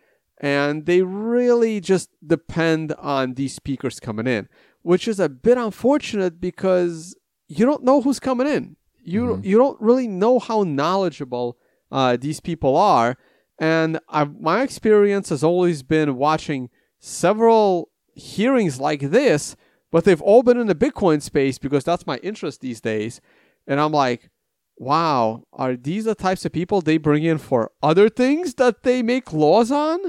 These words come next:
Speaker 2: Mm-hmm.
Speaker 1: Uh, it's, it's really interesting to me. I
Speaker 2: Well,
Speaker 1: don't know
Speaker 2: the
Speaker 1: what
Speaker 2: u-,
Speaker 1: your
Speaker 2: the
Speaker 1: thoughts
Speaker 2: u-,
Speaker 1: are.
Speaker 2: the usual hearing will pull in maybe agency-specific people. So, like,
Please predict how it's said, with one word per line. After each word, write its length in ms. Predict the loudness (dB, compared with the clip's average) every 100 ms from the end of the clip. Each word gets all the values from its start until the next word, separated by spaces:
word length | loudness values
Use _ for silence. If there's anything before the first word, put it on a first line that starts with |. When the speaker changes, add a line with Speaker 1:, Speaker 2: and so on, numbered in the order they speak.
| -12 _
Speaker 2:
Mm-hmm. 300 | -10 -8 -8 -10 _ -4
Speaker 1:
Uh, 440 | 0 0 0 -2 -2
it's, 500 | 0 0 -4 -14 -16 -20 _ _ _ -20 -20 -20 -20 _ _ _ _ _ _ _ _ _ -6
it's 180 | -4
really 380 | 0 2 4 2
interesting 380 | -4 -6 -8 -10
to 120 | -10
me. 180 | -16 -20 _ -4
I 100 | 0
Speaker 2:
Well, 60 |
Speaker 1:
don't 20 | 2
know 60 |
Speaker 2:
the 60 | 4
Speaker 1:
what 100 | 6
Speaker 2:
u-, 40 | 4
Speaker 1:
your 80 | 4
Speaker 2:
the 80 | 4
Speaker 1:
thoughts 100 | 4
Speaker 2:
u-, 100 | 2
Speaker 1:
are. 60 |
Speaker 2:
the 140 | 4 4
usual 720 | 4 2 2 0 0 0 -4
hearing 640 | -6 -2 0 0 -4 -8 -8
will 160 | -8 -6
pull 320 | -6 -4 -4
in 520 | -6 -6 -6 -6 -6
maybe 540 | -6 -4 -4 -4 -6 -8 _ _ -20 -20 _ -2
agency-specific 1000 | 0 0 -4 -6 -8 -6 -8 -6 -6 -6
people. 360 | -6 -2 -4
So, 200 | 0 -2
like, 220 | -2 -6